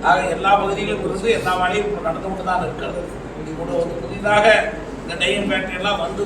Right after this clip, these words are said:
தான் காரியம் ஆக வேண்டும் என்ற அவசியம் கிடையாது. ஆகவே நாங்கள் முழுமையாக இதை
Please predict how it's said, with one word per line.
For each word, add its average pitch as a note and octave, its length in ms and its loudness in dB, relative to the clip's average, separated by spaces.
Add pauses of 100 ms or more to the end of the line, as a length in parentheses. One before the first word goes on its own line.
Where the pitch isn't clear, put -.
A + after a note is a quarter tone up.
தான் A#3 140 4 (180)
காரியம் F#3+ 340 2
ஆக F3 180 4
வேண்டும் - 240 -4
என்ற D#3 180 -4
அவசியம் - 340 -4
கிடையாது. G#3+ 360 -6 (580)
ஆகவே C4 260 2
நாங்கள் G3 220 -2
முழுமையாக B3+ 520 2
இதை F#3+ 100 4